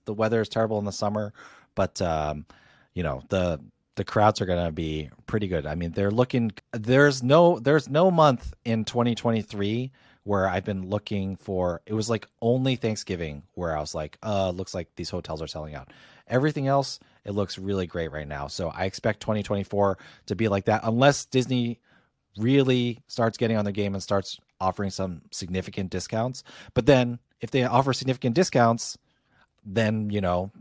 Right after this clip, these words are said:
the price is right. So then it's fine if the crowds aren't bad. So it's a good time to go. Um, so our Disney do, or my Disney do is, if you've been thinking about it,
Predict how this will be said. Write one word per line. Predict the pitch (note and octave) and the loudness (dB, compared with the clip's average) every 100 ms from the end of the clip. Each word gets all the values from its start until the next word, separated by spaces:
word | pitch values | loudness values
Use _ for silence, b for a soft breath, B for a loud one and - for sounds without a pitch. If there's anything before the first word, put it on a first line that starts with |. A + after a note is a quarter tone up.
| _ - | _ -6
the | |
price | - D3 D#3+ | 4 4 4
is | A2+ | 0
right. | G2 F#2+ | 0 0
So | - G2+ | 0 -2
then | F#2 F2+ E2 - F#2+ | 0 -2 -6 -12 -14
it's | - | -10
fine | - F2 F2 | -4 -2 -2
if | F2 | -6
the | - | -10
crowds | - F2 E2+ | -8 -6 -4
aren't | E2 D2+ | -8 -8
bad. | C#2 - | -12 -10
So | - B B B | -12 B B B
it's | - C#3 | -6 -2
a | |
good | B2 | 0
time | A2 G2 | 0 -2
to | F2+ | -2
go. | F2 D#2+ - B - | -2 -2 -6 B -10
Um, | E2+ D2+ | -6 -4
so | F#2 | -2
our | E2 | -2
Disney | E2+ F2 F2+ D#2 | -2 -4 -6 -6
do, | F2+ E2+ E2 D#2 | -4 -4 -4 -6
or | E2+ | -4
my | E2+ | -4
Disney | D#2+ D2+ D#2 | -4 -8 -8
do | C#2+ D#2 C#2+ | -6 -6 -6
is, | D#2 D2 C#2+ - | -8 -8 -8 -10
if | F2 | -10
you've | F#2 | -8
been | F2+ | -4
thinking | E2+ A2+ A2 | -2 0 2
about | G#2 G#2 | 2 2
it, | G2 | 0